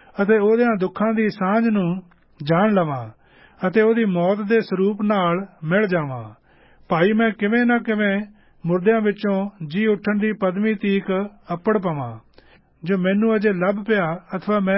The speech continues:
ਅਜੇ ਸਿੱਧ ਹੋ ਗਿਆ, ਪਰ ਮੈਂ ਪਿੱਛੇ ਲੱਗਿਆ ਜਾਂਦਾ ਹਾਂ।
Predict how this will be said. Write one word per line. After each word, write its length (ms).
ਅਜੇ 200
ਸਿੱਧ 280
ਹੋ 260
ਗਿਆ, 280
ਪਰ 160
ਮੈਂ 180
ਪਿੱਛੇ 400
ਲੱਗਿਆ 280
ਜਾਂਦਾ 360
ਹਾਂ। 160